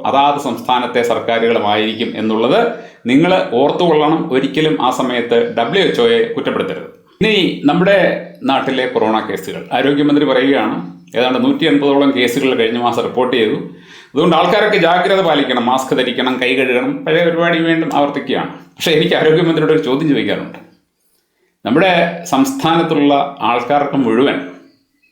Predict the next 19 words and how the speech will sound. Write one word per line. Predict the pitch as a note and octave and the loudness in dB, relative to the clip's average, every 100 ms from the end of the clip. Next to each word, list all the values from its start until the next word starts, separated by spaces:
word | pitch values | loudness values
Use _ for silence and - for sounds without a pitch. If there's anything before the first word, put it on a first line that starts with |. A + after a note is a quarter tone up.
| G#2+ | 0
നിങ്ങൾ | C3+ D3 A#2 D3+ - - - _ _ | 2 4 2 -2 -8 -16 -20 _ _
കൊറോണ | A2+ B2 D3+ D#3+ | 0 2 2 2
വന്ന | C#3 A#2+ - | 0 -2 -2
സമയത്ത് | A2+ A2 G#2+ F#2 | -4 -4 -4 -4
വാക്സിനേഷൻ | G#2 A#2 - B2 - F2+ | -2 -2 -2 -2 -2 -6
കൊടുത്തു. | - - - _ _ _ _ _ | -8 -14 -20 _ _ _ _ _
ഒരു | G#2+ C3 C3+ | -2 2 2
ഡോസ്, | B2+ - E3 F3 | 2 2 0 2
രണ്ട് | B2 C#3 C3 | 0 2 2
ഡോസ്, | A#2+ F3 F3 | 2 2 2
പിന്നീട് | C#3 E3 E3 | 2 2 2
ബൂസ്റ്റർ | G3 - A3 F#3+ | 2 2 2 2
ഡോസും | - - | 2 0
കൊടുത്തു. | - - - - _ _ _ _ _ _ - | -4 -6 -16 -20 _ _ _ _ _ _ -4
എല്ലാ | E3+ B3+ A#3 | 0 2 2
ആൾക്കാർക്കും | A3+ G3+ - G#3+ F#3 F3+ | 2 0 0 -2 -4 -2
കൊറോണയിൽ | - G3 G3+ G3 F3 | 0 2 2 2 2
നിന്നും | D#3+ D3 - D#3 | 2 0 -2 0
ഇമ്മ്യൂണിറ്റി | F3 F#3+ G3+ F#3+ F3 D3 | 2 4 2 0 0 0